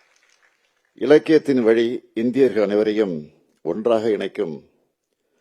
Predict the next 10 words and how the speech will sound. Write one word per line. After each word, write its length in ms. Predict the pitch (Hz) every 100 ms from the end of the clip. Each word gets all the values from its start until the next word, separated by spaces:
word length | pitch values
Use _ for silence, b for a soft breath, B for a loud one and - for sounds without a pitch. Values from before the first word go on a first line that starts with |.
| _ _ _
மகத்தான 540 | - 98 117 123 120 127
பணியினை 540 | 104 104 101 104 104
சாத்திய 420 | 92 101 104 113
அகாடமி 300 | 95 92 87
செய்து 280 | 82 95 90
வருகிறது. 640 | 82 78 80 71 76 - _ _ _ _ _ _ _ _ _ _ _ _ _ _ _ _ _ _ _ _
ஒருவருடைய 560 | 117 139 135 127 123 113
இலக்கிய 380 | 117 143 160
தகுதி 280 | 143 117 117
என்பதற்கு 800 | 110 110 104 101 120 101 82 71